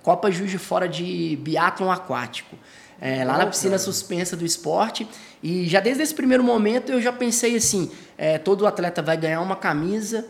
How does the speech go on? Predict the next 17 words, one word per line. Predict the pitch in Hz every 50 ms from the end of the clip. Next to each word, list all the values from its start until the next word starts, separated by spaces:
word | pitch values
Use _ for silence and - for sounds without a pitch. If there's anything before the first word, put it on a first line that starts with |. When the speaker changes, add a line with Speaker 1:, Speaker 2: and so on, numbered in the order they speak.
| - -
Speaker 1:
a | - 143 139
gente | 151 165 165 175
vai | 165 165
fazer | - - 160 151 170
um | 170 170
almoço | 180 185 175 156 151 147 147 165 196 220 - - 196
depois, | 175 170 165 - - 156 170 180 180 - -
porque | - 156 139 - 165
o | 156
esporte | 143 - - - 156 156 156 156 -
ia | 165 156
me | 151
dar | 139 147 151
o | 151
almoço, | 147 139 131 131 135 151 180 196 202 - - 202 - - - - - - - - -
e, | 156 160 160 160 160 156 156 160 160 156 156 156 156 143 143 143 135 131 - - - - -
e | - 160 180 180